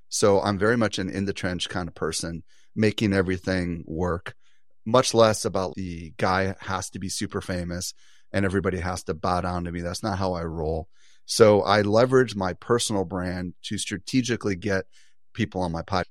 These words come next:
and I strategically get people on my podcast because I have relationships with people, 'cause that's strategic to the business. And I wanna lift up the next generation, if you will,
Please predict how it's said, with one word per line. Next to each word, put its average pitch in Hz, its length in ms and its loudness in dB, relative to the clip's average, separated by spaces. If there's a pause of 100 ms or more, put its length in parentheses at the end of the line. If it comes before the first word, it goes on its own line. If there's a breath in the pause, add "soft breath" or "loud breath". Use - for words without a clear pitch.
and 113 100 4
I 107 80 4
strategically 120 460 -2 (760)
get 107 360 0
people 107 220 -2
on 92 120 0
my 92 100 -2
podcast 107 600 0
because 101 220 -6
I - 20 -2
have 113 60 4
relationships 123 480 2
with - 100 -14
people, - 1200 -8 (380 soft breath)
'cause 131 140 4
that's 165 160 6
strategic 139 480 2
to 131 80 -2
the 120 60 2
business. 110 460 4
And 110 140 2
I 117 80 2
wanna 120 400 2
lift 127 300 6
up 127 220 6 (100)
the 101 100 2
next 104 360 -4
generation, 107 580 -2
if 90 140 -10
you 92 100 -8
will, 87 340 -8